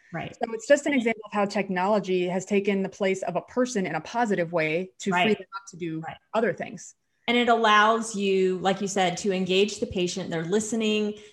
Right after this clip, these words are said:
Speaker 1: They're part of the exam. You know, they're, you're not just quietly looking around at things and not saying anything. And then when you're done going, "Oh, I'm really concerned 'cause you have some inflammation in here." They've, they've heard the whole process. So by the time you're done, they know that there's an issue.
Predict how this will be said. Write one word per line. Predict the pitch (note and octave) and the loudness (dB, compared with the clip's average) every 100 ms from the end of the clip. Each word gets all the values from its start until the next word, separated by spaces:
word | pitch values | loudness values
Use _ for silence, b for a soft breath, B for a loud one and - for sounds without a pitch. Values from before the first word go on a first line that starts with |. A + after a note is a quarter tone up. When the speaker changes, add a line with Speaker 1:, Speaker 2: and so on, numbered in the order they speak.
| B F#3+ | B 0
Speaker 1:
They're | F#3+ G#3 | 2 2
part | G#3+ B3+ B3+ | 2 4 6
of | B3 G3 | 4 4
the | G3 | 2
exam. | F3 E3+ E3 B2+ - F3 | 2 0 -2 -4 -8 -8
You | F#3 | -4
know, | F#3 E3+ | 0 0
they're, | F#3+ G3 G3 | 0 0 2
you're | A3 | 4
not | A3 A#3+ | 4 2
just | A#3+ | -2
quietly | - G#3+ G#3 G3+ | 4 4 4 4
looking | G3 G3+ G#3 | 2 0 0
around | G3 F#3 G3 | 0 0 0
at | - | -2
things | G3 F#3+ | -2 -2
and | F3 | -2
not | E3+ - | -2 -2
saying | C4 C4+ | 0 2
anything. | A#3 G#3+ G3 | 2 2 0
And | F#3 | 0
then | F3+ | -2
when | F#3 | -4
you're | F#3 A3 | 0 0
done | G#3 | 0
going, | F#3 F#3 F3+ B B - | -2 -6 -8 B B -2
"Oh, | C#4 | 2
I'm | C4+ | 4
really | C4 B3 | 2 0
concerned | A#3+ A#3+ A#3 | 0 0 0
'cause | A3+ G#3+ | 0 2
you | G#3 | 2
have | G#3 | 2
some | G#3 | -2
inflammation | F#3+ G3 G#3+ B3+ G3 | -2 0 0 0 -2
in | E3+ | -2
here." | F3 D3+ | -2 0
They've, | F3 F#3+ | 0 2
they've | G3 F#3+ | 2 0
heard | - G#3+ G#3+ | 0 0 2
the | G#3+ | 0
whole | F3+ E3+ | 0 0
process. | F3 F#3+ - B3+ B3 | 0 0 2 0 0
So | G#3 | 0
by | F#3+ | 2
the | F3+ | 0
time | G#3 A#3 | 0 0
you're | G3+ G3 | 0 0
done, | G3 F3 | 0 0
they | F#3 | -2
know | F#3 F3+ F3 A#3+ | 0 2 2 2
that | G3 | 2
there's | F#3+ F3+ | 0 -2
an | F#3+ | -4
issue. | F3+ F3 G#3 G#3+ | -4 -4 -2 0